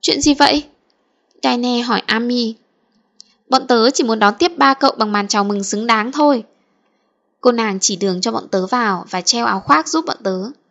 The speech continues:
Chàng vỗ tay tan biến, nhưng tớ nhận thấy mọi người ai ai cũng mỉm cười nhìn theo ba đứa. Tớ nhìn Jen và Morgan xem có bắt được manh mối gì không, nhưng bọn họ cũng chỉ mỉm cười.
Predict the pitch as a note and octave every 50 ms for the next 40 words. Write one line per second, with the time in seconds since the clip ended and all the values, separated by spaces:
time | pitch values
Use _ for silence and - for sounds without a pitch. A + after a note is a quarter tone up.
0 | _ _ _ _ _ _ _ _ _ _ _ _ - - A#3 G3 F#3 G#3 - -
1 | - C4 B3+ A#3+ - B3 B3 B3 A3+ A3 G#3 G3 G#3 C4+ - _ _ _ _ _
2 | _ _ _ _ - A#3 A#3+ A#3+ A#3 A#3 A#3 - A3+ A3 C4 D4 - - A3 A#3
3 | G3 A3+ C4+ - - G#3+ A3 G#3+ F#3+ - - - C4+ C#4 - C4+ C#4 C#4 C4 -
4 | - C#4 D4 D4 G#3+ F3 - - G#3+ G3 F#3 F3+ F3+ F#3+ G3 F#3 F#3 A3+ A#3+ A#3
5 | A#3 A#3 A#3 G#3 G3+ F#3+ F#3+ G#3+ D4 - _ _ _ _ _ _ _ _ _ _
6 | _ _ _ _ _ - G#3+ G#3+ B3+ C#4 B3+ G3+ F#3+ A#3 A#3 A#3 A#3 A#3 A3+ G#3
7 | F#3+ G3 B3+ C4+ - C4 B3 B3 A#3+ A3+ A3+ - A#3+ A#3 A3+ A3 A3 - - -
8 | - _ _ _ - - - B3 A3+ - - A#3 - A#3 B3 B3 A#3 G#3+ G#3 G#3
9 | G3+ - C4+ A#3 G#3 - B3+ B3 A#3+ A3+ A3+ - _ _ - - _ _ _ -
10 | A#3 A3+ A3 G#3+ G#3+ - - A3+ A3+ A3 - - - - C#4 - - G#3+ F#3+ F#3
11 | F3 E3+ F3+ - G3+ G3+ F#3+ F3 E3